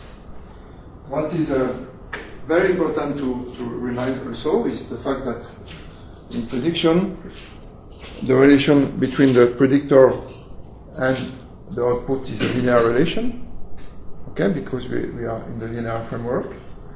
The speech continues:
And another point I will illustrate today is the fact that you must have, uh, a distribution which is, uh, uh, uh, norm-,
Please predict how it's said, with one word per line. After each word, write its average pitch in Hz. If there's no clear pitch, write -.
And 139
another 175
point 196
I 143
will 147
illustrate 156
today 151
is -
the 143
fact 175
that -
you 135
must 147
have, 151
uh, 131
a -
distribution 160
which 131
is, 139
uh, 139
uh, 123
uh, 117
norm-, 147